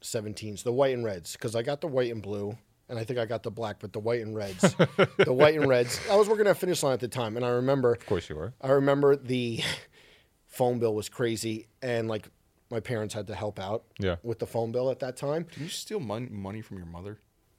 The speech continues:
Speaker 1: I took it, I took it back.
Speaker 2: <laughs>
Speaker 1: So,
Speaker 2: What do you mean you took it back?
Speaker 1: well, I
Speaker 2: <laughs>
Speaker 1: was,
Speaker 2: You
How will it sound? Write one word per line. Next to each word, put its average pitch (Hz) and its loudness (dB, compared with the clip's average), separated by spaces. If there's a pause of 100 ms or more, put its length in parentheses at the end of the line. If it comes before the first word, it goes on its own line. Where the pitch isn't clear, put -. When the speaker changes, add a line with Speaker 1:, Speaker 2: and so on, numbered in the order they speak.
Speaker 1:
I - -2
took - -2
it, 123 -2 (260)
I 117 -6
took 123 -6
it 98 -10
back. - -12 (220)
Speaker 2:
<laughs> - 0
Speaker 1:
So, 165 6
Speaker 2:
What 170 10
do 190 6
you 196 2
mean 196 4
you 170 4
took 139 2
it 123 4
back? 110 4
Speaker 1:
well, 156 6
I 143 6
Speaker 2:
<laughs> 143 0
Speaker 1:
was, 135 -2
Speaker 2:
You 127 0